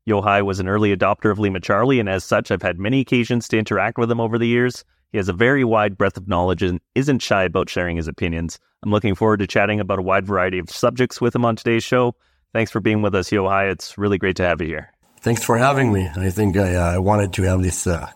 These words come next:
Speaker 2: conversation for a long time, so thank you for giving me that opportunity.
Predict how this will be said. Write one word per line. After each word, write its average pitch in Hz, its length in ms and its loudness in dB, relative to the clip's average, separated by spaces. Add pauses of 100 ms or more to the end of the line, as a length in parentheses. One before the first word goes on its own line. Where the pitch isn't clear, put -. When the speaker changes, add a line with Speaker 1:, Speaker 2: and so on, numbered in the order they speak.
(160)
Speaker 2:
conversation 92 880 0
for 95 260 -2
a - 20 2
long 120 200 2
time, 76 260 -4
so 82 320 -10 (320)
thank 123 240 0
you 92 120 0
for 90 240 -2
giving 101 340 2
me 95 60 0
that 98 180 0
opportunity. 98 600 0